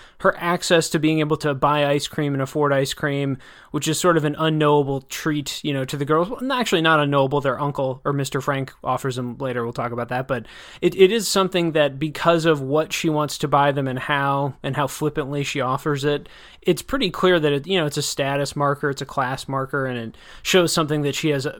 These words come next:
you know, access to that they would not. And, but the Mister Frank use of it is also kind of interesting, 'cause at that point it's, it's a thing of distraction for the kids. It's something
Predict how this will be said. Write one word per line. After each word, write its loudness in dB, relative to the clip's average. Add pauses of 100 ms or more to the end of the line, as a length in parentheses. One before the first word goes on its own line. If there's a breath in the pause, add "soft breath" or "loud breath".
you -4
know, -6 (840)
access -2
to 0
that 0
they -2
would -6
not. -4 (520 loud breath)
And, -2
but -2
the 0
Mister 0
Frank -2
use 0
of 0
it 2
is 0
also 4 (240 soft breath)
kind 0
of 0
interesting, 0
'cause 0
at 2
that 0
point 4
it's, -4
it's -4
a 0
thing 0
of 0
distraction -2
for -10
the -6
kids. -4
It's -6
something 0